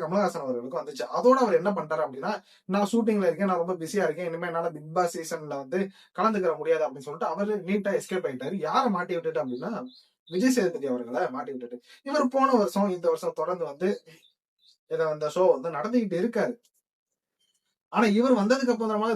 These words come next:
பிக் பாஸ் நல்லா இருந்துச்சு அப்படின்னு கேட்டீங்கன்னா, போன வருஷம் எப்படியோ அப்படி இப்படின்னு சொல்லிட்டு அடிச்சு அடிச்சு நடத்தி முடிச்சிட்டாங்க.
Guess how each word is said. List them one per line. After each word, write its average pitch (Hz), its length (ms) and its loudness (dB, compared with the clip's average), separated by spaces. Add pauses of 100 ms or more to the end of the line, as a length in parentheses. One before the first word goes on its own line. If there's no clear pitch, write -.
பிக் 175 160 -8
பாஸ் - 180 2
நல்லா 170 240 0
இருந்துச்சு 165 260 -4
அப்படின்னு 151 240 -4
கேட்டீங்கன்னா, 147 380 -4
போன 202 260 2
வருஷம் 196 300 -2
எப்படியோ 170 240 0
அப்படி 160 240 -2
இப்படின்னு 165 240 -6
சொல்லிட்டு 165 220 0
அடிச்சு 147 260 -6
அடிச்சு 143 260 -6 (800)
நடத்தி 170 300 -2
முடிச்சிட்டாங்க. 147 420 -4